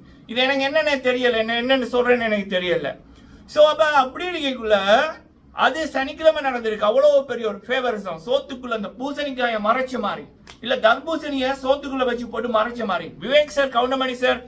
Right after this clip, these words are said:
அஹ், நம்ம நவரசநாயகன் கார்த்திக் சார் படத்துல ஏதோ ஒரு இதுல வரும், "அடே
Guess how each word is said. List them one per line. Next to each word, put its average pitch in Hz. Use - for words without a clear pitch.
அஹ், 196
நம்ம 226
நவரசநாயகன் 254
கார்த்திக் 254
சார் 247
படத்துல 226
ஏதோ 220
ஒரு 254
இதுல 220
வரும், 190
"அடே 254